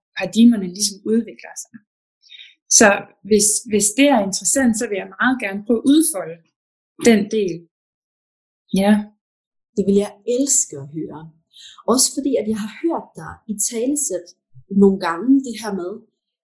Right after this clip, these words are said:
Speaker 2: at det gamle paradigme, det var super meget fra, og ret mig endelig, hvis jeg, hvis jeg har misforstået det, du sagde, men der var noget med noget stort ego, der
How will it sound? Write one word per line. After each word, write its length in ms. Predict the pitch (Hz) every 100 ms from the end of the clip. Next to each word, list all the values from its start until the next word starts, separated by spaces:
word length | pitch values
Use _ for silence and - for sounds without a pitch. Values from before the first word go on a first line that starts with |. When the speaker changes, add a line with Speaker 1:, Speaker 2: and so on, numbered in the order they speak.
| 208
Speaker 2:
at 60 | 208
det 80 | - 175
gamle 240 | 202 285 294
paradigme, 480 | 196 180 208 214 254 254
det 80 | 226
var 60 | - -
super 240 | 302 - 196 180
meget 220 | 170 214 233
fra, 140 | 190 170 165 - -
og 40 | 185 -
ret 140 | 233 -
mig 100 | 202 196
endelig, 200 | 214 214
hvis 120 | 131 - -
jeg, 120 | - -
hvis 120 | 175 185
jeg 60 | 170
har 100 | 262
misforstået 380 | - - 202 202
det, 60 | 202
du 60 | -
sagde, 180 | 180 202 - _ _ _
men 80 | - -
der 60 | -
var 80 | 233 247
noget 160 | 240 254
med 60 | 240
noget 140 | 214 202 -
stort 340 | - 277 208 - 233 233
ego, 240 | 262 254 196 - _
der 60 | _